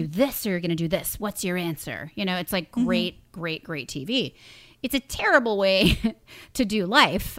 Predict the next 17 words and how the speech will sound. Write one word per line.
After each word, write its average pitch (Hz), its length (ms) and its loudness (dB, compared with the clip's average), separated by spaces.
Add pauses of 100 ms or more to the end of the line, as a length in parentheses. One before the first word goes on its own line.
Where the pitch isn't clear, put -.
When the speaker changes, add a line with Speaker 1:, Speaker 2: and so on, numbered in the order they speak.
Speaker 1:
um, 185 600 2 (100)
or 208 140 0
to, 202 140 -2
like, 190 140 0
Speaker 2:
Mm-hmm. 220 180 -2
Speaker 1:
handle 190 600 2
a 165 120 -6
loved 285 280 2
one. 147 360 -8 (580)
Um, 202 300 0
and 285 120 6
I 349 140 10
also, 403 240 4
like, 330 180 2
wanna 233 200 0
caveat 190 520 0
a-, - 80 -10